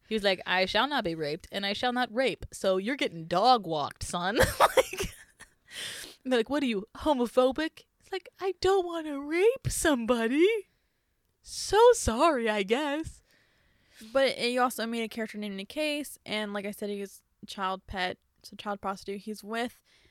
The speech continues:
Speaker 2: a, um, counselor from Veer, so he's, like, part of the government. Um, and Damon thinks he is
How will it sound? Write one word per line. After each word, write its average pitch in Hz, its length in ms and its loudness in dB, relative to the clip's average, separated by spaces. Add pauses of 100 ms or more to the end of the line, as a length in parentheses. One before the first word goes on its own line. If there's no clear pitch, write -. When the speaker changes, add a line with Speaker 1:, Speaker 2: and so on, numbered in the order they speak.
(380)
Speaker 2:
a, 196 300 -6
um, 190 500 -8 (680)
counselor 202 680 -8
from 208 240 -12
Veer, 196 460 -8 (340)
so - 160 -12
he's, 208 160 -8
like, 190 140 -4 (140)
part 202 180 -4
of 190 80 -10
the 190 80 -8
government. 190 540 -10 (640)
Um, 202 520 -2 (140)
and 208 400 -8
Damon 240 320 -2
thinks 220 300 -8
he 196 340 -8
is 180 360 -8